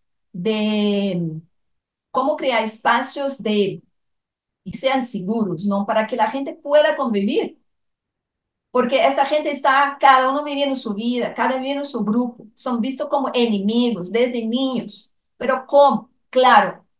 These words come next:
tomó años para que las familias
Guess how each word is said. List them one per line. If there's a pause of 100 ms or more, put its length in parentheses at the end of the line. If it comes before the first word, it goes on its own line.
(100)
tomó
años (640)
para
que
las
familias